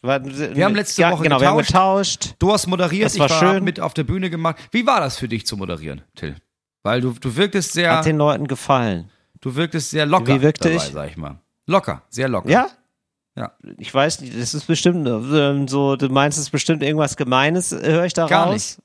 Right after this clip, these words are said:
Speaker 1: Weiß ich
Speaker 2: Gar
Speaker 1: nicht.
Speaker 2: nicht.
Speaker 1: Echt
Speaker 2: Locker
Speaker 1: nicht?
Speaker 2: und entspannt.
Speaker 1: Ja. Okay, äh, also ich fand es eigentlich ganz gut. Also mir hat es Spaß gemacht, aber es, ich muss auch sagen, es ist schon okay, so wie es ist. Also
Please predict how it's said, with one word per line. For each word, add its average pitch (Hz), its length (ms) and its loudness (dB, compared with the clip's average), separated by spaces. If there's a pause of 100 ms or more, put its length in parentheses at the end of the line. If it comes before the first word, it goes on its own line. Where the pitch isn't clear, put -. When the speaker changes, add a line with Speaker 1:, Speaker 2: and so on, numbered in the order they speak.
(200)
Speaker 1:
Weiß 147 200 -2
ich 160 100 -8
Speaker 2:
Gar 98 100 -4
Speaker 1:
nicht. 185 280 -6 (360)
Speaker 2:
nicht. - 80 -6
Speaker 1:
Echt 127 80 0
Speaker 2:
Locker 175 280 0
Speaker 1:
nicht? 170 80 -4
Speaker 2:
und 127 120 -6
entspannt. 143 640 -6 (220)
Speaker 1:
Ja. 123 400 0 (560)
Okay, 147 520 0
äh, - 60 0
also 151 360 2
ich 180 140 -4
fand 220 220 2
es - 100 -6
eigentlich 202 260 -4
ganz 180 240 -6
gut. 214 460 -8 (560)
Also 156 220 0
mir 185 100 0
hat 208 80 -2
es 190 120 -6
Spaß 170 340 2
gemacht, 220 540 -8 (140)
aber 151 320 2 (340)
es, 156 260 -4 (160)
ich 143 140 -8
muss 196 140 -4
auch 190 100 0
sagen, 180 300 0
es 147 160 -10
ist 175 160 -6
schon 180 160 0
okay, 180 260 -2
so 170 160 -2
wie 156 40 0
es 147 100 -4
ist. 135 360 -2
Also 151 280 0